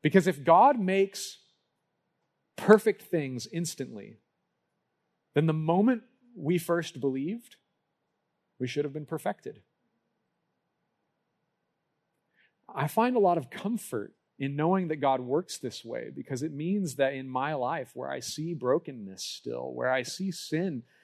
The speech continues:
still, where I see failure and fear still, God's not done with me.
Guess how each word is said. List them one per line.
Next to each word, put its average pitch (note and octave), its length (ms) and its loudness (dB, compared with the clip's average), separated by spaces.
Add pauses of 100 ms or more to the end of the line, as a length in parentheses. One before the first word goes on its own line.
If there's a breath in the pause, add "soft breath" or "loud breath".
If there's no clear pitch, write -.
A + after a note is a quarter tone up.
(100)
still, B2 460 -2
where B2 140 -4
I C#3+ 100 -2
see F3+ 220 -6
failure E3 680 4
and B2+ 200 -6
fear D#3+ 680 -2 (320)
still, - 600 -4 (1300)
God's C3 340 -2
not E3 300 -4 (460)
done C#3 440 -2
with F#2+ 240 -16
me. B2 320 -18